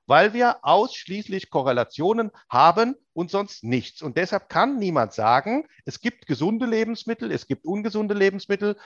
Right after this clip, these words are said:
oder diese oder jene Ernährungsform macht dich schlank oder, äh, vermeidet Krankheiten. Das gilt für Low Carb, für Paleo, für vegan, für was weiß ich was, für Intervallfasten und so weiter. Und von daher,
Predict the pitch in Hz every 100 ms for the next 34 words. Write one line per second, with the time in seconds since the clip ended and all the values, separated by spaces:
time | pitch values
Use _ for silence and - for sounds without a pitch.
0 | - - 220 226 165 220 254 233 165 139
1 | 135 208 214 120 127 170 202 - 196 208
2 | 220 - - 160 - 131 - - 135 175
3 | 262 - _ _ 165 190 214 208 202 -
4 | - 151 185 160 151 - 156 156 175 175
5 | - 151 139 160 - 101 104 185 233 _
6 | - - 214 214 190 151 135 - 220 220
7 | 214 - 147 143 143 196 202 196 175 160
8 | 123 147 - 190 185 190 - - _ -
9 | 165 160 165 165 - - 175 196 202 175
10 | - 190 180 165 - 180 170 165 - _
11 | _ - 175 175 208 240 240 233 208 -
12 | 190 165 143 113 104 120 160 196 175 208
13 | 233